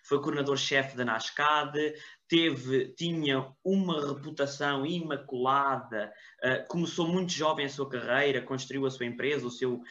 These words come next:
fundo de investimento e, portanto, e por ser tão respeitado no meio, é que ele conseguiu encon-, ele conseguiu, ah, encontrar milhares e milhares de investidores para financiarem este esquema, este esquema fraudulento, e é importante dizer isso, não é?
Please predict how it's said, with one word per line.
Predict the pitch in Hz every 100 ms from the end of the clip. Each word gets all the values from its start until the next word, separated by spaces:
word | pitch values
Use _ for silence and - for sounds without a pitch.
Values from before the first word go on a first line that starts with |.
| - _
fundo | - 160 151 139
de |
investimento | 143 139 - 131 139 135
e, | 131
portanto, | 143 131 - -
e | 180
por | 180 180
ser | - 185 180
tão | 226 185
respeitado | - - 156 147 156 151 135
no | 135
meio, | 139 147 131 110 - -
é | -
que | 165
ele | 165
conseguiu | 170 151 170 156
encon-, | 151 143 143
ele | 135
conseguiu, | 135 143 143 151 139 117
ah, | 127 123
encontrar | 135 135 131 131 127
milhares | 131 135 151 143 127
e |
milhares | 131 131 131
de | 127
investidores | 123 - 123 120
para | 123
financiarem | 123 123 120 117 113 113
este | -
esquema, | - 113 107 107 _ - -
este | 131 131
esquema | - 123 117
fraudulento, | 127 120 117 120 123 - - - _
e | 135
é | 151
importante | 135 - 139 131
dizer | 123 131
isso, | 120 123 123
não | 117
é? | 113 127